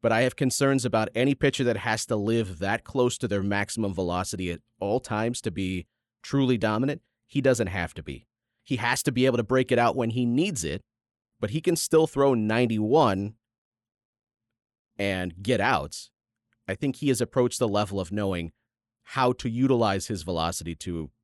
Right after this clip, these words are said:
its best case for him.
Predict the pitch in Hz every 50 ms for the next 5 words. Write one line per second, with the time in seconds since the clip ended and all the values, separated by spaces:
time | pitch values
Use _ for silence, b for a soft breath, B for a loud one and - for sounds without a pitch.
0 | _ _ _ _ _ 92 92 - - - 71 85 80 80 - - - - _ _
1 | _ _ _ _ _ _ _ _ _ _ _ _ _ _ _ _ _ _ _ -
2 | - 98 90 - - 110 98 113 123 - -